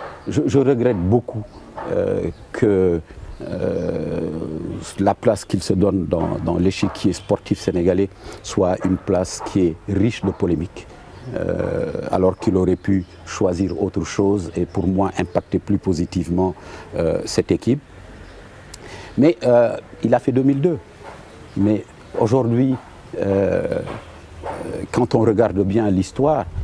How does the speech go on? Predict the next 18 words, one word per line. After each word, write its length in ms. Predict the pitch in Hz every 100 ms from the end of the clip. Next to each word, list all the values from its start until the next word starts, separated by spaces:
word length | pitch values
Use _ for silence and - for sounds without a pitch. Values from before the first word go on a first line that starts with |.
| - - - -
euh, 440 | - - - 87 -
de 180 | 90 104
ceux 220 | - 127
qui 160 | -
ont 120 | 117 104
loupé 300 | 104 104 110
les 100 | 98
pénaltys 360 | 101 95 -
en 80 | 95
deux 120 | 85
mille 180 | 95 92
deux 160 | 107 104
qui 120 | 92
nous 160 | 92
ont 80 | 90
empêchés 360 | - - 92 92
de 100 | 85
gagner, 420 | 87 87 113 151